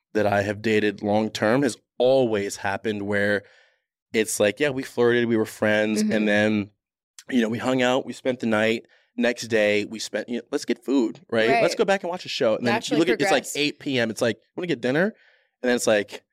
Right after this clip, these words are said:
Speaker 1: "I ain't packing enough clothes, but, like, I'll run home and get," you know what I mean? It's like,
Speaker 2: Yeah.
Speaker 1: that's how it's always happened, where it's like,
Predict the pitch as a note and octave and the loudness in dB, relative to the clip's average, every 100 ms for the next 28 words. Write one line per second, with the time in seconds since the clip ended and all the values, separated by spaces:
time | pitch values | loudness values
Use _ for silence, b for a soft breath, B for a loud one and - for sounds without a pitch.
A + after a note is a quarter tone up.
0 | _ _ _ _ - G#3 D#3+ D3+ A#2+ - | _ _ _ _ -4 -2 -2 -2 -4 -4
1 | D#3 F3 - A#2 A#2 C3 B2+ D3+ D#3 D3 | 2 2 2 0 2 2 0 0 0 -2
2 | - F#3+ A3 A3+ E3+ D3+ - D3+ - D3 | 0 2 2 2 0 -2 0 0 0 -2
3 | - F3 - C3+ C#3+ C#3+ B2 A2+ G#2+ G#2+ | -2 -4 -2 0 2 2 0 -4 -6 -10
4 | - G#2 - | -4 -4 -4